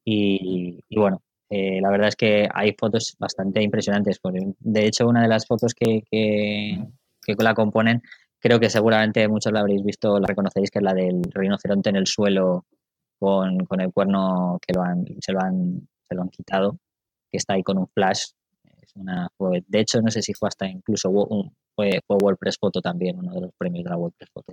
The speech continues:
Speaker 2: No saldrá el, el rey emérito por ahí.
Speaker 1: No, no, no. <laughs> No creo. Pero es mu-, son,
Speaker 2: Este es,
Speaker 1: son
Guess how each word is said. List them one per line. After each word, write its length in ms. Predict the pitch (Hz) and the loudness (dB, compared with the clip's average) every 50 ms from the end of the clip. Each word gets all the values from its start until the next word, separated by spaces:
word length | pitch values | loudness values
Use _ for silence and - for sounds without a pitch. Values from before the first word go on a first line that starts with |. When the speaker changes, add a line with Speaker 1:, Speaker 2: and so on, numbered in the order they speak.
| 90 87 | -10 -10
Speaker 2:
No 80 | 90 87 | -8 -6
saldrá 800 | - 87 85 82 82 82 85 85 82 80 78 78 76 76 - - | -4 -4 -4 -4 -4 -4 -2 -2 -2 -2 -4 -4 -6 -8 -10 -8
el, 260 | 95 92 87 85 85 | -4 -2 -2 -2 -2
el 320 | 85 87 85 80 85 85 | -2 -4 -4 -6 -8 -6
rey 200 | 85 92 90 87 | -2 0 0 2
emérito 380 | 85 87 87 85 85 - 85 78 | 2 2 0 0 -2 -4 -6 -8
por 140 | 82 80 80 | -6 -6 -4
ahí. 100 | - 120 131 | -2 0 2
Speaker 1:
No, 340 | 131 127 120 110 98 95 95 | 4 4 4 4 4 2 -2
no, 200 | 95 92 - - | -4 -6 -6 -8
no. 120 | - - _ - | -12 -12 _ 2
<laughs> 360 | 175 127 - 196 196 135 151 | 2 4 6 6 6 6 6
No 140 | 190 170 170 | 8 8 6
creo. 320 | - - 156 135 110 113 110 - - - _ - - - - - - - - - | 6 6 4 6 6 4 2 0 -4 -16 _ -14 -12 -12 -10 -12 -8 -6 0 4
Pero 340 | 117 117 117 117 120 120 123 | 4 6 8 8 8 8 8
es 200 | - 127 110 117 | 6 4 4 4
mu-, 160 | 131 127 123 | 2 2 4
son, 180 | - 147 143 151 | 2 0 0 0
Speaker 2:
Este 160 | 160 - 135 | -2 -8 -8
es, 80 | - - | -8 -2
Speaker 1:
son 160 | 135 131 | -2 -2